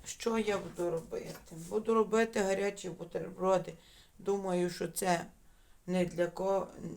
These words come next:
не для кого якась новина, якийсь особливий рецепт. Але мені сподобалося.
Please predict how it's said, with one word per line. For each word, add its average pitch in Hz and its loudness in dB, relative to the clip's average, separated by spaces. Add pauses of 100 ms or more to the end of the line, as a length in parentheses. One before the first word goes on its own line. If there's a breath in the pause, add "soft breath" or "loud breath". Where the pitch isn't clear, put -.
(120)
не 180 -2
для 175 2
кого 185 4
якась 160 2
новина, 165 0
якийсь 165 -2
особливий 160 0
рецепт. 147 -2 (760 soft breath)
Але 170 6 (240)
мені 180 -4
сподобалося. 175 0